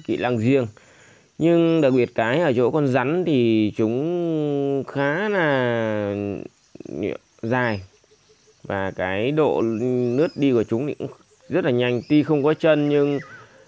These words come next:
chúng có thể lườn và chạy một, giống như kiểu là, u, con ngựa vằn thôi, chạy nhanh thế nhỉ? Vừa thấy ở đây nó, nó chạy đâu mất rồi. Nó trườn, à, rất là nhanh mọi người. Nó có độ trườn,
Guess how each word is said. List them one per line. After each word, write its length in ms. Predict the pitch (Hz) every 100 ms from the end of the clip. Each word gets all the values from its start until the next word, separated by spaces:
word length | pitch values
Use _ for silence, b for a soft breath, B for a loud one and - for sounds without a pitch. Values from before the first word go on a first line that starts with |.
| B -
chúng 280 | 123 135
có 100 | 156 160
thể 360 | 135 98 90
lườn 840 | 107 113 117 117 113 110 107 104 104
và 600 | 104 101 101 101 98 95
chạy 180 | 120 67
một, 140 | 87 90 - - - _ - -
giống 380 | - 107 110 156
như 100 | 139
kiểu 260 | 143 110 92
là, 160 | 95 90
u, 180 | 92 107
con 160 | 123
ngựa 120 | 123 104
vằn 200 | 113 113
thôi, 120 | 131
chạy 160 | 101
nhanh 180 | 117 127
thế 60 | 175
nhỉ? 160 | 143 92 _ -
Vừa 200 | 104 110
thấy 140 | 147
ở 60 | 156
đây 200 | 147 143
nó, 180 | 143
nó 220 | 143 151 170
chạy 160 | 139
đâu 120 | 147
mất 140 | 151 170
rồi. 120 | 135 - _ _ _ _ _ _ _ _ B B B B B B B _
Nó 300 | 104 113 147 160
trườn, 460 | 160 135 127 123 120
à, 280 | 120 117 113 117 113 113 113
rất 120 | 156 226
là 80 |
nhanh 240 | 175 185 175
mọi 120 | 139
người. 280 | 123 113 82 - - - - - -
Nó 300 | - 113 131 151
có 80 | 160 160
độ 360 | 135 50 50 104
trườn, 220 | 120 113